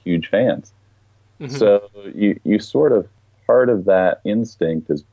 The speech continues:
Speaker 1: built into your teams, and then the, the other part of it sort of comes from, you know, your partners at Lucasfilm may say, you know, "Publishing is doing this, and we think that's pretty cool. What do you, you know,
Speaker 2: Mm-hmm.
Speaker 1: how does that translate into toys?" Or,
Speaker 2: Mm-hmm.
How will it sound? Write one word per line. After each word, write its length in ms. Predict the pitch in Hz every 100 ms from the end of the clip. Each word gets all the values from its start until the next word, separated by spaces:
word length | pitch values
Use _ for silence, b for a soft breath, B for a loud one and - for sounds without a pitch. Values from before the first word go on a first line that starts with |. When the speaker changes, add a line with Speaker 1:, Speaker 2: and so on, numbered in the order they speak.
| _
Speaker 1:
built 280 | 80 82 -
into 300 | 90 87 -
your 120 | 78 76
teams, 800 | - - 113 85 76 76 80 -
and 160 | 85
then 140 | 82 82
the, 200 | 80 -
the 120 | 82
other 160 | 80 80
part 280 | - 80 80
of 100 | 80
it 200 | 78 -
sort 380 | - - 90 85
of 120 | 80
comes 340 | - 85 82
from, 600 | - - 85 82 80 80 - _ -
you 100 | 101
know, 180 | 90 85
your 160 | 85
partners 420 | 80 80 71 78 -
at 100 | -
Lucasfilm 600 | 82 - - 80 78 80
may 180 | 78
say, 460 | 76 85 80 78 78
you 80 | 95
know, 160 | 90 78
"Publishing 640 | - 92 98 - 82 80
is 100 | 71
doing 280 | 87 82 82
this, 360 | 120 - -
and 80 | 76
we 160 | 76 82
think 220 | 85 82
that's 200 | 90 -
pretty 240 | - 76
cool. 360 | - 73 82 87
What 120 | 90
do 60 | 92
you, 260 | 92 92 -
you 100 | 87
know, 120 | 85
Speaker 2:
Mm-hmm. 100 | 85
Speaker 1:
how 80 | 90
does 120 | 85
that 120 | 87 -
translate 400 | 92 87 90 82
into 160 | 85 80
toys?" 580 | - 95 90 69 71
Or, 380 | 73 71 73 76 -
Speaker 2:
Mm-hmm. 240 | 98 104